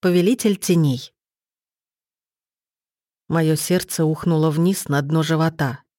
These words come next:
Малин повалилась на пол, и по моей крови пронеслась волна паники. Раум двигался быстро. Одной рукой он обхватил шею Эдварда, приставив к его горлу нож, пока я нырнул за Малин, чтобы подхватить ее обмякшее тело.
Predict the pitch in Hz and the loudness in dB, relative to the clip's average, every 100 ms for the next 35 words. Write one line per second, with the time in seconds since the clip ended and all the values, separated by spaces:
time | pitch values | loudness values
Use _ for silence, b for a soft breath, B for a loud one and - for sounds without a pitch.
0 | _ _ _ _ _ _ 180 180 175 165 | _ _ _ _ _ _ 0 2 2 0
1 | 165 165 165 170 165 - 170 185 - 165 | 0 0 2 2 0 0 0 0 0 0
2 | 156 151 160 160 156 156 170 196 175 - | 0 0 0 0 -2 -2 -2 0 0 -2
3 | 156 156 - 180 170 160 156 170 165 202 | -2 -2 -2 -2 -2 -2 0 0 0 0
4 | 202 160 - 139 - _ _ _ _ _ | 2 0 -2 -10 -12 _ _ _ _ _
5 | _ _ 185 180 175 170 156 180 175 165 | _ _ 0 2 2 0 0 2 2 0
6 | - 160 196 - - 120 - _ _ _ | -2 0 0 -2 -6 -8 -8 _ _ _
7 | _ _ _ - 170 165 175 170 170 185 | _ _ _ -4 -2 2 2 0 0 2
8 | 175 170 156 - 170 165 165 156 - 165 | 2 0 -2 -2 -2 0 -2 -2 -2 0
9 | 160 - - 208 180 170 170 170 170 - | 0 -2 -2 0 0 0 -2 0 -4 -2
10 | 170 160 156 - 175 165 156 170 165 165 | -2 -2 -4 -4 0 0 0 0 2 2
11 | 170 160 - - _ _ _ 165 208 208 | 2 0 -4 -12 _ _ _ -4 0 2
12 | 190 175 175 180 170 156 160 170 202 180 | 2 2 2 2 0 0 0 0 0 0
13 | 165 - 160 - - 160 156 190 185 165 | -2 -4 -4 -4 -4 -4 -2 -2 -2 -2
14 | 165 160 160 165 160 - 180 165 165 - | 0 0 0 0 -2 -2 -2 -2 -2 -2
15 | 160 139 131 | 0 0 -6